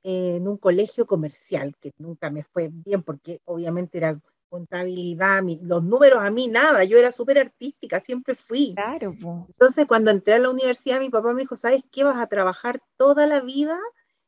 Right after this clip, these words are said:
Speaker 1: en esto que estudies hoy, entonces decídelo bien, tómate tu tiempo". De hecho, yo un año no estudié. Yo salí a los diecisiete, a los dieciocho no estudié,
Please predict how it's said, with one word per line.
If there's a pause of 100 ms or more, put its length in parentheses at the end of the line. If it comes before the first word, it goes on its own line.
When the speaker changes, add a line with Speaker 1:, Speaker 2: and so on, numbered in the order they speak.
(140)
Speaker 1:
en
esto
que
estudies (120)
hoy,
entonces
decídelo
bien,
tómate
tu
tiempo".
De
hecho,
yo
un
año
no
estudié. (420)
Yo
salí
a
los
diecisiete,
a
los
dieciocho
no
estudié,